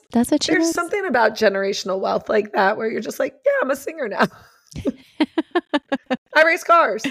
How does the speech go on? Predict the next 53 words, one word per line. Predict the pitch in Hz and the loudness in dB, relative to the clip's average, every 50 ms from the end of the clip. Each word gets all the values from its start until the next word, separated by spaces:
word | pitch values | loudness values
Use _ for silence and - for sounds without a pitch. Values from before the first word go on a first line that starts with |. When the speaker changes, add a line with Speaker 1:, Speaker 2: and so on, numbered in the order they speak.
| - - - _ _ _ _ _ _ _ - | -8 -10 -18 _ _ _ _ _ _ _ 0
Speaker 1:
Yeah. | 311 285 220 - _ _ _ _ _ _ _ - | 0 0 0 0 _ _ _ _ _ _ _ 0
Speaker 2:
Like, | 285 277 277 | 0 2 2
what? | 277 285 - - - - - - | 0 -4 -4 -6 -12 -12 -4 -2
Okay. | 262 294 370 381 403 427 - _ _ _ _ _ _ _ _ - - | 0 0 0 0 -2 -4 -8 _ _ _ _ _ _ _ _ -2 0
I'm | 190 269 294 | 2 2 2
a | 311 | 2
Speaker 1:
Okay. | 262 320 311 | 0 -2 -4
Speaker 2:
painter. | 285 285 - - 226 220 | -4 -4 -4 -4 -2 -2
Like, | 202 202 202 196 - - | 0 -2 -2 -4 -6 -10
I, | - - - - _ - - _ - | -10 -10 -12 -14 _ -20 -20 _ -18
Speaker 1:
Yeah. | - - 190 202 285 | -8 -2 0 2 2
Speaker 2:
like, | 285 - | 4 4
I'm | 311 311 | 4 4
an, | 330 320 294 | 2 0 -2
uh, | 302 - - - - _ - | -4 -6 -8 -16 -20 _ -10
they | 240 320 320 | -8 -6 -6
could | 330 339 | -6 -6
just | 403 403 415 | -8 -6 -2
be | 392 | 0
like, | 370 311 269 - - - | 2 2 2 0 -4 -6
"I'm | - 226 233 240 247 | -4 -2 -2 0 -2
a," | 269 254 240 226 214 190 - _ - 247 - - - - - | -2 -2 -4 -4 -6 -8 -8 _ -6 -6 -6 -6 -10 -12 -10
<laughs> | - 226 - - - - - - - | -10 -10 -10 -12 -14 -14 -12 -8 -4
their | - 294 | -2 0
dad's | 254 302 285 302 285 | 2 4 2 2 2
gonna | 330 320 285 | -2 -4 -2
buy | 269 247 226 | -2 0 0
them, | 247 233 | 0 -2
like, | 220 226 220 | -2 -2 -2
a | 226 | 0
rocket | 202 190 190 214 190 214 202 - | 0 0 0 0 -2 -4 -6 -6
ship. | - - 208 208 - _ _ - | -6 -6 -6 -8 -8 _ _ -2
And | 226 220 220 | -2 -2 -2
they're | 220 220 208 | -2 -2 -2
like, | 208 202 208 - | -2 -2 -2 0
"I'm | - 294 311 | 2 4 4
an | 320 | 4
astronaut | 320 302 302 - - 220 151 143 - - | 4 4 2 -2 -6 -12 -12 -12 -14 -12
now." | - - - - 226 - _ - | -14 -14 -14 -14 -16 -18 _ -6
Like | - 370 214 202 - - - - _ - | -2 0 0 0 -2 -8 -20 -20 _ -4
Speaker 1:
Well, | - 240 226 202 | 0 2 2 2
rich | 196 226 269 269 - - | 2 0 0 0 -2 -4
people | 285 - - 233 | -2 2 4 4
do | - - 202 214 | 4 4 2 -2
travel | 190 - 202 170 147 147 | 0 0 0 0 0 -4
to | 139 | -8
space. | - - - - - - | -6 -6 -6 -6 -6 -4
That's | - 156 - - | -4 -4 -4 -4
what | - - - | -8 -8 -4
they | - | 0
do. | - | 2
Speaker 2:
I | 220 233 | 2 2
know. | - 233 240 277 285 254 214 | 2 0 -2 -4 -8 -8 -10